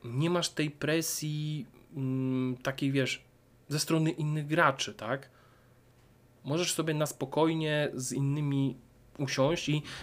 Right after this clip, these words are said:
najlepszym przykładem tego było to, jak graliśmy w sobie w trójkę, tutaj mógłbym po-, no, mamy shoutouty dzisiaj, więc ja tutaj pozdrawiam Pawła i Kiko,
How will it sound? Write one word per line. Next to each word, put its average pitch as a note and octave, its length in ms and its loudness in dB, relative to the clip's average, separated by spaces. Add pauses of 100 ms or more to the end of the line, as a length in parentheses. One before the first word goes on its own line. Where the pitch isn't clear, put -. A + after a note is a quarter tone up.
(120)
najlepszym G#3+ 380 6
przykładem A3 340 6
tego F3+ 240 6
było D#3 260 4
to, C#3 260 6
jak D#3+ 140 6
graliśmy D3 460 2
w C3+ 120 -8
sobie C#3+ 220 -2
w - 60 -8
trójkę, D#3 300 2
tutaj C#3 200 6
mógłbym D3 280 2
po-, C3 560 8 (120)
no, D3 220 8
mamy D3 240 6
shoutouty C3 500 6
dzisiaj, A2+ 320 -4
więc B2+ 200 0 (480)
ja D3+ 120 8
tutaj D3 400 4 (200)
pozdrawiam D3 600 8
Pawła C#3 460 10
i B2+ 200 6
Kiko, C3+ 560 2